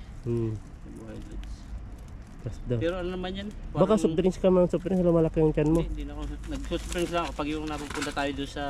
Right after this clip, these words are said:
Speaker 1: Sa Pat
Speaker 2: sa
Speaker 1: Daddy?
Speaker 2: Pat Daddy, kaya nagpapat tayo.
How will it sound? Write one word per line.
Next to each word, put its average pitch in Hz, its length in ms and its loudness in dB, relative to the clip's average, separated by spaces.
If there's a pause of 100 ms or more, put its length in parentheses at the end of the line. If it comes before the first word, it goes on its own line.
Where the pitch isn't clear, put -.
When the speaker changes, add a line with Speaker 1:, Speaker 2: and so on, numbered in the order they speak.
(1000)
Speaker 1:
Sa - 220 -4
Pat 117 180 -2
Speaker 2:
sa 120 120 -4
Speaker 1:
Daddy? 110 240 2
Speaker 2:
Pat 143 160 -2
Daddy, 123 320 -4
kaya 123 160 -8
nagpapat 120 480 -6
tayo. 113 260 -6